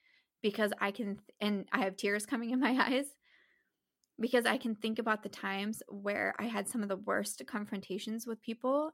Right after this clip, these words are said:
and I can remember just feeling awful. Because I'm not just feeling my own feelings,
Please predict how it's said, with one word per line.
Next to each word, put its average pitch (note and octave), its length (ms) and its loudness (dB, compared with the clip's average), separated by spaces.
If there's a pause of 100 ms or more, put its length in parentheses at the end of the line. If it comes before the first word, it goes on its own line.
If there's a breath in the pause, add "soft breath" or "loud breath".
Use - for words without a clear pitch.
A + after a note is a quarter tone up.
and G#3+ 140 0
I G3+ 80 0
can A3 180 -6
remember G3+ 400 -2
just G#3 300 -8
feeling G#3 480 -2 (480)
awful. - 400 -6 (3000)
Because A3 340 2
I'm G#3 180 2
not B3+ 300 2
just G#3+ 360 -4 (140)
feeling G#3+ 500 -2
my G3 240 -2
own G3+ 180 -2
feelings, A#3 680 -4